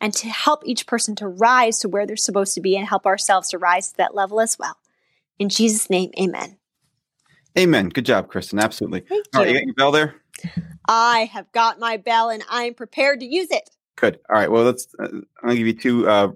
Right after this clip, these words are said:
Speaker 2: really good reports here.
Speaker 1: Yay.
Speaker 2: Um, I'm not gonna use these people's names because these were both private message to us, but, uh, one of our, uh, listeners,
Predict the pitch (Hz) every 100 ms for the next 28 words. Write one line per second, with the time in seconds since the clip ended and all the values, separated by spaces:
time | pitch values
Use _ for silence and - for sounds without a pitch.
0 | - 117 117 110 101 101 - 101 - 95
1 | 104 - _ - - - - _ - 101
2 | 101 98 - 117 143 131 117 117 113 107
3 | - 113 107 95 107 110 104 104 - 98
4 | 107 104 110 104 98 101 - 107 101 -
5 | 101 98 92 - 90 98 - _ _ _
6 | _ 104 - 98 95 104 139 165 131 107
7 | 101 _ _ _ _ _ _ 95 95 98
8 | 107 104 107 107 -